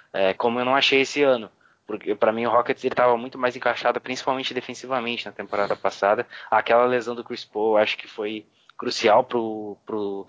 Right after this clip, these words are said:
pro Houston não classificar pra final da N B A. Ah, e fora o talento do, do Big Four do, de Golden State, mas eu acho que é isso. Acho que o Bucks e o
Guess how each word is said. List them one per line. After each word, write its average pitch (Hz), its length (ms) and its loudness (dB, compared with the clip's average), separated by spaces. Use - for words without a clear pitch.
pro 113 180 0
Houston 117 220 0
não 110 120 2
classificar 113 500 2
pra 117 120 -2
final 107 240 -4
da 107 60 -4
N 107 140 -6
B 101 380 -2
A. - 40 -6
Ah, 101 280 6
e 107 200 0
fora 117 200 4
o 117 40 0
talento 113 500 2
do, 92 340 -14
do 104 100 -10
Big 101 240 -8
Four 98 300 2
do, 95 260 -8
de 113 100 4
Golden 139 280 6
State, 156 420 2
mas 175 140 0
eu 170 60 4
acho 165 140 2
que - 100 -2
é 170 60 4
isso. 120 160 -2
Acho - 120 -4
que - 60 -10
o 123 40 -6
Bucks 113 300 -2
e 113 40 -6
o 107 300 -6